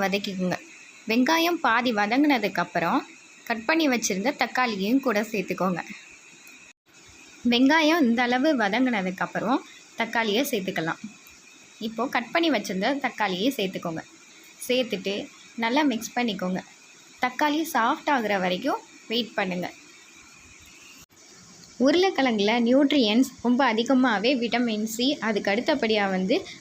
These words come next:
ஃபைபர், பொட்டாசியம், விட்டமின் பி சிக்ஸ், அதுக்கப்புறம் ஹார்ட் ஹெல்த் ப்ரொமோட் ஆகுது. அடுத்து நோய் எதிர்ப்பு சக்தியையும் அதிகரிக்குது.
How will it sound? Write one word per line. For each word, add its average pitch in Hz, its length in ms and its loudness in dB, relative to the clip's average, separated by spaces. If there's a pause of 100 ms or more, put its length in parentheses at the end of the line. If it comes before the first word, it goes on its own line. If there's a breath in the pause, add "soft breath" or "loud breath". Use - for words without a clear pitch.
(140)
ஃபைபர், 233 560 2
பொட்டாசியம், 233 680 0
விட்டமின் 226 400 0 (120)
பி 247 80 4 (180)
சிக்ஸ், - 260 -2 (420 loud breath)
அதுக்கப்புறம் 226 520 0 (100)
ஹார்ட் 233 300 -4
ஹெல்த் 240 320 -2
ப்ரொமோட் 240 480 2
ஆகுது. 190 340 0 (680 loud breath)
அடுத்து 240 260 0 (100)
நோய் 311 320 4
எதிர்ப்பு 226 340 0
சக்தியையும் 214 800 0
அதிகரிக்குது. 202 600 0